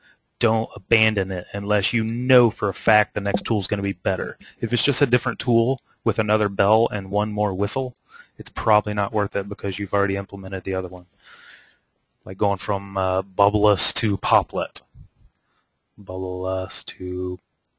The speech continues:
poplet dot com. I think it's poplet dot com. Um, I finally made the switch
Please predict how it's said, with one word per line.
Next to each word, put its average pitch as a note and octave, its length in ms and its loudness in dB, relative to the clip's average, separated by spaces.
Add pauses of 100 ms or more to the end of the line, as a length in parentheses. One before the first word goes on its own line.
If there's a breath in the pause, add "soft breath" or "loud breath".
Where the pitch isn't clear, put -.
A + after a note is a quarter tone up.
poplet F#2+ 760 -4
dot F#2+ 300 -6
com. G2 640 -10
I - 160 -20
think B2 120 -18
it's - 100 -20
poplet - 380 -12
dot - 180 -20
com. A2+ 260 -16 (680 loud breath)
Um, F#2+ 440 0 (1080)
I A2+ 60 -2
finally G#2+ 320 0
made G2+ 160 0
the F#2 80 -6
switch - 640 0